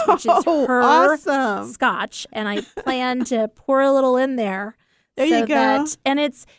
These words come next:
Speaker 1: and it's not that I believe, obviously, that they are there or that even their spirit is there. I mean, their spirit continues to live on.
Speaker 2: Exactly.
Speaker 1: Um, and, and it's not that. It's just more about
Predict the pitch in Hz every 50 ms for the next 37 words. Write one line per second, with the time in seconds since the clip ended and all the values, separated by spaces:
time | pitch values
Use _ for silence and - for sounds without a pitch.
0 | _ _ - 269 277 294 285 - - - 262 285 320 339 - - 277 247 240 226
1 | 202 214 202 202 214 208 208 208 196 - 185 185 190 190 190 - - - 196 185
2 | 185 190 190 196 196 185 202 196 196 196 185 180 185 185 180 180 185 190 180 175
3 | 180 185 185 185 - - - 196 185 185 185 180 190 185 180 180 180 - - -
4 | - 220 226 226 247 233 220 190 175 - - - 208 190 190 180 170 160 160 -
5 | - - - - - 185 196 196 196 208 202 190 - - - 277 294 254 202 208
6 | - _ _ - 190 185 - 208 202 180 180 175 175 - - - 185 175 180 170
7 | 175 175 170 156 160 165 165 175 220 226 220 - - 208 196 190 - - 202 -
8 | 196 190 185 180 185 196 226 - - _ _ _ _ _ _ - 208 202 202 196
9 | 202 _ _ - 202 202 190 190 190 196 185 - - 233 226 220 - 190 196 _
10 | - 214 208 196 180 180 - - - 214 214 - - - - 330 311 - - -
11 | 220 220 220 220 233 233 226 196 196 190 190 185 190 190 196 - - - - -